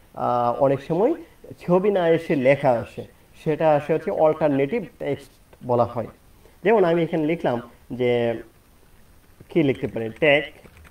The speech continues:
Edu, আহ, icon, এমনি লিখলাম। ওকে, এখন এরকম এইখানে এই ক্যাপশনের জায়গাতে কিছু লিখে এই ছবি select করে,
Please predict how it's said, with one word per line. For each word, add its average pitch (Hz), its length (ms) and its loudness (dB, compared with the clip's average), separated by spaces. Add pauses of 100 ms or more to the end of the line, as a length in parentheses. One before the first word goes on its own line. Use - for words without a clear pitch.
(120)
Edu, 123 340 -2
আহ, - 1600 -12 (160)
icon, 131 320 -2 (1000)
এমনি 269 240 0
লিখলাম। 143 320 0 (1000)
ওকে, 170 280 -2 (380)
এখন 165 460 0
এরকম 160 500 0
এইখানে 143 480 0
এই 143 260 -2
ক্যাপশনের 143 540 0
জায়গাতে 143 340 -2
কিছু 160 260 -8
লিখে 170 360 -2 (560)
এই 139 120 0
ছবি 135 600 -2
select 165 300 -6 (180)
করে, 214 240 -4